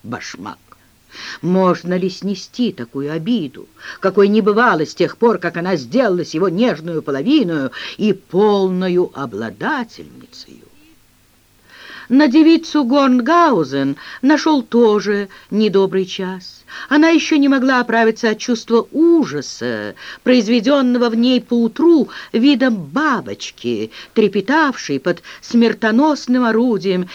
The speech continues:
бесчеловечного бира, так она его называла, который готовил её для своего энтомологического кладбища. По стечению этих несчастных обстоятельств Луиза и Густав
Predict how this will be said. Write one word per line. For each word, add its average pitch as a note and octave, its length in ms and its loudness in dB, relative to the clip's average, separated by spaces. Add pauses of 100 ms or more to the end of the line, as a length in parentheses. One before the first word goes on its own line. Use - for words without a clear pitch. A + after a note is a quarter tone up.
(160)
бесчеловечного D3+ 1080 -2
бира, F3+ 680 -2 (280)
так D#3 320 -4
она G#2+ 180 -10
его G2+ 180 -12
называла, A2 520 -6
который C#3 320 -4
готовил D4 800 0 (220)
её F#3 600 2 (220)
для F#3+ 160 0
своего F3 540 2
энтомологического A3 1700 0
кладбища. B2+ 1120 -8 (300)
По C3+ 120 -6
стечению A#2+ 680 -8
этих A#2+ 440 -12
несчастных G2 640 -14
обстоятельств - 840 -12 (260)
Луиза C3 920 -4 (260)
и B2 140 -8
Густав A3 640 -8